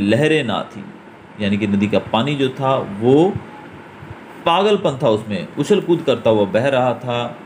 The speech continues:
और लहरें तो थी नहीं उसमें। कलगियों के इस प्रवाह ने हवा के साथ साथ जो षड्यंत्र रचा था, उससे वह मनमानी हिलोरे उछाल सकता था। कलगियों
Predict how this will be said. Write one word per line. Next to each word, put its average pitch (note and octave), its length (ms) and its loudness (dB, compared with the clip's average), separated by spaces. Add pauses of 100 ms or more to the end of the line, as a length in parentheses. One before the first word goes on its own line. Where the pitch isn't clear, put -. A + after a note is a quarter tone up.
(240)
और G2+ 320 4
लहरें A#2 460 0
तो B2+ 100 -6
थी A2+ 300 -2
नहीं F2 140 -4
उसमें। - 840 -14
कलगियों B2+ 360 2
के A#2+ 200 -2 (160)
इस A#2+ 120 -8
प्रवाह G#2 960 0
ने G#2 140 2
हवा G#2+ 280 2
के G#2 180 -4
साथ C3+ 400 -2
साथ A2+ 320 -2
जो G#2+ 120 -2
षड्यंत्र F3+ 600 2
रचा D#3 300 4
था, G#2 260 -6 (440)
उससे D#3 320 0 (220)
वह A2 280 -2
मनमानी A#2 720 0
हिलोरे A2 520 4 (100)
उछाल G#2 440 -2
सकता - 500 -6
था। - 160 -10 (580)
कलगियों D3 460 2